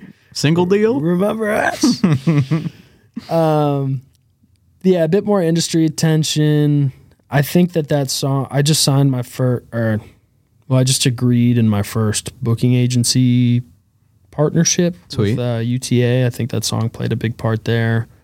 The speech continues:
Speaker 2: Um, it's definitely in Nashville, that song,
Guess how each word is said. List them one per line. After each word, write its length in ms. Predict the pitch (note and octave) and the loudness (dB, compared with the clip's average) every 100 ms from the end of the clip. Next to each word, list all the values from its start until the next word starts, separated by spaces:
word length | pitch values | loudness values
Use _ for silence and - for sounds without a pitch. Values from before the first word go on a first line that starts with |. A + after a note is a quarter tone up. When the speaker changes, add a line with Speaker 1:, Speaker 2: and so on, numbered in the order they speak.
| _ _ _ _ _ _ - - - | _ _ _ _ _ _ -14 -14 -8
Speaker 2:
Um, 720 | - A#2 A2+ A2+ G#2+ G#2+ G#2 G2 | -2 2 2 2 0 0 0 -2
it's 180 | A#2 - | -2 0
definitely 680 | C#3+ C#3 D3 C#3+ C3+ C3 | 0 0 -2 -2 -2 -4
in 220 | - D3 C3+ | 0 0 0
Nashville, 720 | B2 B2+ - - C#3 C#3 C#3 | 0 -2 -4 0 2 2 2
that 240 | B2+ B2 | 0 0
song, 720 | - C3 B2+ B2+ B2 B2 A#2+ | 0 0 2 2 2 0 -2